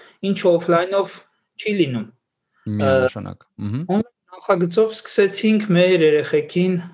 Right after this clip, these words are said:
Speaker 1: կրթել, բայց ինչ կրթել, էլի։ Ա, սկզբից սկսենք digital tool-եր տալ, հետո soft skill-ներ, այսպես ասած,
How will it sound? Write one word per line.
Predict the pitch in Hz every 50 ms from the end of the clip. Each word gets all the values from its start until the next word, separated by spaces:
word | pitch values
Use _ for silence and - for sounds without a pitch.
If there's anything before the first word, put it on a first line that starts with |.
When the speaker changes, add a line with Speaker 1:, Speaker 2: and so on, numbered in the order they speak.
| _ _
Speaker 1:
կրթել, | _ - 165 156 156 - - 151 156 180 208 208 - - _ _ _ _ _ _ - - - - _ _ _ _
բայց | - 170 180 175 170 -
ինչ | - 240 226 208 - -
կրթել, | - - 165 - - - - - 107 113 156
էլի։ | 175 180 160 123 120 - - _ _ _ _ _ _ _ -
Ա, | - 151 147 143 139 139 139 135
սկզբից | 135 135 - - 226 220 208 285 262 -
սկսենք | - - - - 214 214 214 214 - - - - 190
digital | 156 170 170 151 165 175 170 - 190 190 190
tool-եր | 185 - 180 156 151 147 143 131 -
տալ, | - 131 127 127 127
հետո | 120 143 151 151 202 196 196 190 - -
soft | - - - 160 156 156 156 -
skill-ներ, | - - - - 156 147 139 135 123 123 120 117
այսպես | 113 113 - - 120 107 - -
ասած, | 131 123 - 151 170 180 175 -